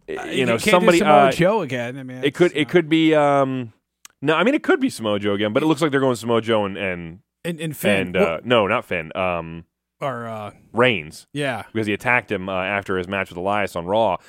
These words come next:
Speaker 2: which, by the way, we should mention, uh, Reigns is the new Intercontinental Champion. Beat, uh, he beat Miz in the, the Monday Night Raw after
Speaker 1: Yeah.
Speaker 2: Survivor Series. Good match. Really
Speaker 1: Yeah,
Speaker 2: good
Speaker 1: yeah,
Speaker 2: match.
Speaker 1: yeah.
Speaker 2: And then the match with, with Elias was good, too. And, uh, I, I'm gonna say this, the crowd's a little more forgiving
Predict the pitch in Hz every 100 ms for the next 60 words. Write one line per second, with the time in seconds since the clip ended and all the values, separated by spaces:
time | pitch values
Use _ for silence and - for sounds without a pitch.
0 | - - 123 - 143 143 143 117 - 110
1 | 110 107 110 - _ _ - 107 101 95
2 | 98 104 110 113 104 104 98 104 95 104
3 | 95 92 87 127 117 98 92 90 90 -
4 | 95 90 85 82 80 _ 107 92 95 95
5 | 98 87 85 82 85 90 90 92 85 85
6 | 71 92 87 98 95 104 90 - 123 127
7 | 101 95 113 190 196 90 - - _ _
8 | 208 220 165 135 160 - - 135 95 151
9 | 196 240 254 262 247 - 247 269 277 311
10 | - 107 208 185 208 120 - - - 180
11 | 196 196 - 214 226 214 208 220 294 381
12 | - 381 359 - - 285 294 262 240 277
13 | 277 262 247 - 214 262 180 101